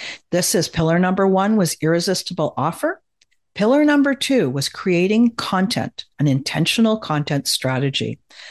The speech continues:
Pillar number three, lead generation, widening your circle. Pillar number four, connect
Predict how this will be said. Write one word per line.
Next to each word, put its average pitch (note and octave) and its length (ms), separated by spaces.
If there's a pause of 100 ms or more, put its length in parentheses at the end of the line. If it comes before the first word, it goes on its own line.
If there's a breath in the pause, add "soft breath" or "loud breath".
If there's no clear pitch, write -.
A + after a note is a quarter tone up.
(200 loud breath)
Pillar A3 260
number G3+ 280
three, A3+ 560 (100)
lead F#3 560
generation, D3 840 (380 loud breath)
widening F3+ 640
your F3+ 80
circle. D3+ 560 (420 loud breath)
Pillar F#3 300
number F3+ 260
four, G3+ 640
connect - 640